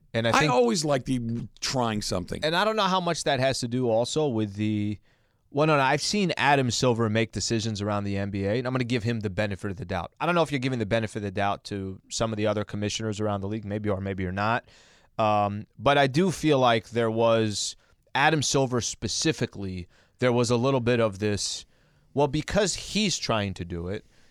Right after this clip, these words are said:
Speaker 1: because he's open to trying new ideas, not all of them work, um, but because they just tried something with the in-seat or the, uh, play-in tournament a couple years ago, hey, that seemed to work. Well, just try it. What the, okay, what's the worst that can happen? They don't go back and they say, "We tried this in-season tournament," and it,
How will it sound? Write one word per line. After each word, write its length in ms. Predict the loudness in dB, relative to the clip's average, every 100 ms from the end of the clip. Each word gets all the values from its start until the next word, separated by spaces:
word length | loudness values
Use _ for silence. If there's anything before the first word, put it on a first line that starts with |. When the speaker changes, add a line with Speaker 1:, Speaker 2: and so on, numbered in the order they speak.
| _
Speaker 1:
because 440 | -6 2 2 2 0
he's 320 | 0 0 -2 -2
open 380 | 0 0 0 -2
to 100 | -2
trying 380 | -2 0 2 0
new 160 | 2 2
ideas, 480 | 0 0 0 0 0
not 220 | 2 4
all 140 | 4
of 60 | 2
them 160 | 0
work, 420 | -2 -4 -6 -10 -20 _ _ _ -2
um, 500 | 2 4 2 0 -8 _
but 260 | -2 -2 -2 -10 -18 -10
because 320 | -6 2 2
they 140 | 4 0
just 200 | 0 0
tried 280 | 2 2 2
something 340 | 0 0 0
with 120 | 0
the 80 | -2
in-seat 480 | -2 -2 0 0 0
or 180 | 0 0
the, 300 | 2 2 4
uh, 240 | 4 2 0
play-in 340 | 0 2 2
tournament 400 | 0 0 2 0
a 40 | -2
couple 280 | -2 0 0
years 300 | 0 0 0
ago, 340 | 2 2 0 -4 -6
hey, 140 | 2 4
that 200 | 4 2
seemed 280 | 0 0 2
to 40 |
work. 300 | 2 0 -4 _ _ -6
Well, 100 | -4
just 240 | -2 -4
try 320 | -2 2 4 4
it. 180 | 2
What 200 | -2 -2
the, 200 | 0 0
okay, 240 | 0 -4 -2
what's 200 | -2 0
the 80 | 0
worst 180 | 2
that 120 | 0 -2
can 100 | 0
happen? 300 | 0 0 2
They 100 | 2
don't 160 | 2
go 160 | 2 2
back 320 | 4 0 0
and 100 | -4
they 80 | -4
say, 280 | 0 0 0
"We 180 | -2
tried 260 | 0 0 0
this 160 | -2 -4
in-season 400 | -4 -6 -6 -2
tournament," 320 | -2 -2 -4
and 100 | -4
it, 140 | -6